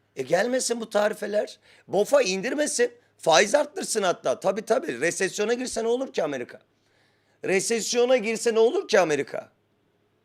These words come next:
bofa efendim açıklama yapıyormuş. Neymiş? bofa Eylül'de faiz indirimi piyasayı riske sokar diyor. Hangi piyasa? Avrupa Merkez Bankası'nın sekiz kez faiz indirdiği, yüzde iki oranlarına çektiği ama Fed'in sekizde sıfır gittiği piyasa mı?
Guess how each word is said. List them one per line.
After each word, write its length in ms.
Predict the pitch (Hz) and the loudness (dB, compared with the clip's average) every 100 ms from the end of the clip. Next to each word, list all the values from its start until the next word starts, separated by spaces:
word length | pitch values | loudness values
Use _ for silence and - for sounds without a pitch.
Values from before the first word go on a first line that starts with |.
| _ _ _ _ _ _ _ _ | _ _ _ _ _ _ _ _
bofa 400 | 214 247 233 220 | 8 8 6 4
efendim 480 | 214 214 214 202 226 | 4 4 2 2 0
açıklama 480 | 214 - - 214 220 | -2 -2 0 4 4
yapıyormuş. 500 | 208 185 170 151 180 | 4 2 -2 -4 -2
Neymiş? 580 | 214 208 202 233 - | 0 2 0 -2 -4
bofa 380 | 156 202 202 208 | -2 0 2 4
Eylül'de 420 | 196 196 190 190 | 4 2 -2 -2
faiz 380 | - 185 190 170 | 2 4 4 0
indirimi 420 | 180 180 180 202 | -6 -4 -4 -6
piyasayı 440 | 196 185 180 196 202 | -2 -2 0 0 0
riske 300 | 170 - 202 | -2 -4 -4
sokar 420 | 185 156 156 131 | -4 0 -2 0
diyor. 120 | 143 | 0
Hangi 280 | 202 262 226 | 0 -2 -2
piyasa? 520 | 190 165 - 175 - _ _ _ _ _ _ - | 0 0 0 -4 -6 _ _ _ _ _ _ 4
Avrupa 340 | 160 190 208 | 4 6 2
Merkez 440 | 202 208 - 208 170 | 4 4 4 0 2
Bankası'nın 500 | 202 190 180 190 190 | 2 0 -4 -4 -2
sekiz 420 | 196 175 233 - | -4 -4 -4 -2
kez 220 | 190 185 | -2 0
faiz 320 | 190 180 156 | 4 4 2
indirdiği, 380 | 175 170 139 160 | -2 -2 -2 -6
yüzde 220 | 156 156 | -4 -4
iki 180 | 180 233 | 0 2
oranlarına 440 | 208 185 175 156 | 2 2 0 0
çektiği 380 | 151 160 - 151 | -4 -6 -4 -2
ama 280 | 165 180 143 | 0 2 0
Fed'in 480 | - 175 175 170 - _ _ - | 0 -2 2 0 -2 _ _ -12
sekizde 500 | - 190 196 180 208 | -4 -4 -4 -2 -2
sıfır 300 | 247 233 220 | 0 2 2
gittiği 380 | 190 - 269 | 0 -4 -6
piyasa 360 | 269 185 151 135 | 2 2 2 -2
mı? 140 | 107 | -6